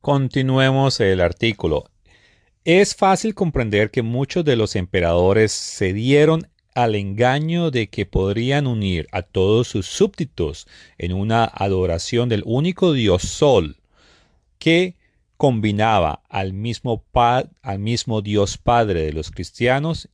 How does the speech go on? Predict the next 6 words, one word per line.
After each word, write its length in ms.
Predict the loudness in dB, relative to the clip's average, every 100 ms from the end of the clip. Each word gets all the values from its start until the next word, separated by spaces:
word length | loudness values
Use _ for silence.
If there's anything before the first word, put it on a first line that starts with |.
| -10
y 300 | -6 -6 -6 _ _ _
al 320 | -2 2 2 0
muy 300 | -2 0 2
adorado 560 | 2 2 2 0 -2
Mitra. 560 | -4 -4 -4 -6 -8 _ _ _ _ _ _ _ -2
Así, 720 | 0 0 -2 -2 -2 -2